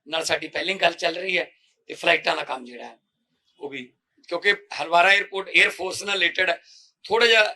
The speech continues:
ਇਸ ਕਰਕੇ ਸਲੋ ਹੁੰਦਾ ਕਿ ਉਹਨਾਂ ਦੀਆਂ ਵੀ ਸਾਨੂੰ ਗਾਈਡਲਾਈਨਸ ਫਾਲੋ ਕਰਨੀਆਂ ਪੈਂਦੀਆਂ। ਔਰ 에ਅਰ ਫੋਰਸ ਹੈ ਉਹ ਤਾਂ ਸਾਡੀ, ਅਹ, ਮੇਨ ਫੋਰਸ ਹੈ, ਉਹ ਤਾਂ ਸਾਡੀ ਕੀ ਕਵਾਂਗੇ ਕਿ ਦੀਵਾਰ ਹੈ, ਉਨ-, ਉਹਨਾਂ, ਉਹਨਾਂ ਦੇ ਵਿੱਚ ਅਸੀਂ ਕੋਈ ਕੰਪਰੋਮਾਈਜ਼ ਨਹੀਂ ਕਰ ਸਕਦੇ।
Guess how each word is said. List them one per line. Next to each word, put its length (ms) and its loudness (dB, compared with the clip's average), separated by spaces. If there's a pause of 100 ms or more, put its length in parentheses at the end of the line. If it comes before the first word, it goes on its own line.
(140)
ਇਸ 180 -4
ਕਰਕੇ 260 -2
ਸਲੋ 320 -4
ਹੁੰਦਾ 200 0
ਕਿ 120 -6
ਉਹਨਾਂ 160 -4
ਦੀਆਂ 180 2
ਵੀ 140 -2
ਸਾਨੂੰ 360 -4
ਗਾਈਡਲਾਈਨਸ 540 4
ਫਾਲੋ 280 -6
ਕਰਨੀਆਂ 320 -2
ਪੈਂਦੀਆਂ। 320 -4 (640)
ਔਰ 80 2
에ਅਰ 160 6
ਫੋਰਸ 340 -2
ਹੈ 80 6
ਉਹ 200 -2
ਤਾਂ 140 0
ਸਾਡੀ, 520 -2 (280)
ਅਹ, 280 -14 (680)
ਮੇਨ 320 4
ਫੋਰਸ 360 -6
ਹੈ, 80 -2
ਉਹ 60 -6
ਤਾਂ 100 -10
ਸਾਡੀ 460 -8 (340)
ਕੀ 100 -16
ਕਵਾਂਗੇ 320 -6
ਕਿ 160 -10 (340)
ਦੀਵਾਰ 400 6
ਹੈ, 260 0 (320)
ਉਨ-, 120 -10
ਉਹਨਾਂ, 380 -4
ਉਹਨਾਂ 280 0
ਦੇ 80 2
ਵਿੱਚ 220 -2
ਅਸੀਂ 180 -4
ਕੋਈ 460 -6 (160)
ਕੰਪਰੋਮਾਈਜ਼ 460 4
ਨਹੀਂ 120 -18
ਕਰ 120 -14
ਸਕਦੇ। 320 -18